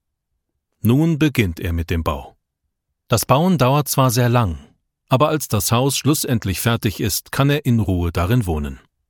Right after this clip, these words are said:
Bald erhebt sich schon der erste Sturm. Dichte, dunkle Wolken ballen sich über dem Haus zusammen.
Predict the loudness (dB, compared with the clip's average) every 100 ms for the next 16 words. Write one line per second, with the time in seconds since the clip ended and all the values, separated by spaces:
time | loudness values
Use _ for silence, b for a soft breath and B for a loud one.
0 | _ _ _ _ _ _ _ _ _ B
1 | B _ -4 -2 0 -2 -2 -4 -2 -2
2 | -2 -2 -4 -2 -4 -2 -2 -4 -12 _
3 | _ _ _ _ -2 -2 0 -4 0 0
4 | 0 -2 0 0 0 -2 -2 -2 -2 -2
5 | -4 -4 -2 -2 -2 -6 -4 -4 -2 -4